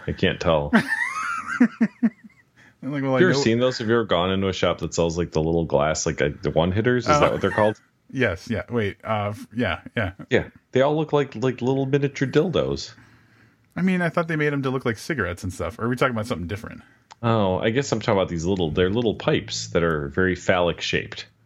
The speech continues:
Speaker 2: Maybe I haven't. It's been a while since I've been to a head shop.
Speaker 1: Yeah, I, um,
Speaker 2: Or
Speaker 1: there's,
Speaker 2: a
Speaker 1: there's
Speaker 2: sex
Speaker 1: a
Speaker 2: shop.
Speaker 1: vape shop I go to that also sells that kind of stuff. And I always think, like, if you use that, it looks like you're,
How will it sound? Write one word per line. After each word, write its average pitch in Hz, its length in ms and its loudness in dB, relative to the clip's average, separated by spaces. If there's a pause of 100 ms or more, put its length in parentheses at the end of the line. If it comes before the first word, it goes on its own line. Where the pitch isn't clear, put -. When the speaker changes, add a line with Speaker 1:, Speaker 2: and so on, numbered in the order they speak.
(1120)
Speaker 2:
Maybe 98 260 -2
I 90 60 0
haven't. 95 440 -2
It's 117 140 -6
been 190 140 2
a 139 60 2
while 107 360 0
since 95 180 -6
I've 95 80 -4
been 95 140 -2
to 87 80 -4
a 85 60 -4
head 95 180 -2
shop. 92 300 -6 (680)
Speaker 1:
Yeah, 92 480 0
I, 117 220 4
um, 98 160 2
Speaker 2:
Or 101 80 0
Speaker 1:
there's, 101 240 2
Speaker 2:
a 92 40 -8
Speaker 1:
there's 101 200 4
Speaker 2:
sex 87 80 0
Speaker 1:
a - 20 -4
Speaker 2:
shop. 95 140 -2
Speaker 1:
vape 80 160 0
shop 76 280 0
I 76 100 0
go 73 200 -2
to - 180 -6
that 76 120 2
also 73 340 0
sells 80 560 0
that 92 160 2
kind 95 200 2
of 92 60 0
stuff. - 440 -2 (640)
And 95 100 0
I 90 140 4
always 101 280 0
think, 123 220 0
like, 76 460 -2
if 107 180 -6
you 117 80 4
use 147 220 0
that, 90 80 4
it 73 80 0
looks 98 180 -2
like 92 140 -4
you're, 90 260 2